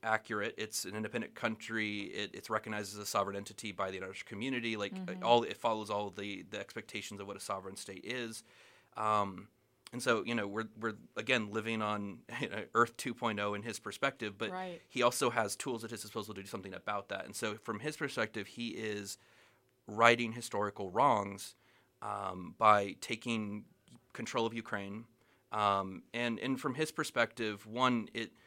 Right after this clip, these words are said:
Speaker 1: partially has to do with that, you know, he feels Russia is, is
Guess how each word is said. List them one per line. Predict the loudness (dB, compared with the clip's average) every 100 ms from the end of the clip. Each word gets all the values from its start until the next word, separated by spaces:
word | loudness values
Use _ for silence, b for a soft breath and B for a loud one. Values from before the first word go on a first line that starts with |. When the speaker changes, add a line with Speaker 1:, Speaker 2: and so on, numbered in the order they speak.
| b b
Speaker 1:
partially | 6 6 6 0
has | -2
to | -2
do | 0 0
with | 0 -2 -4
that, | -6
you | -4
know, | -4 -4
he | -6 -6
feels | -2 -2
Russia | 0 0 2 0 0
is, | -2 -4 -6 -8 -8
is | -8 -10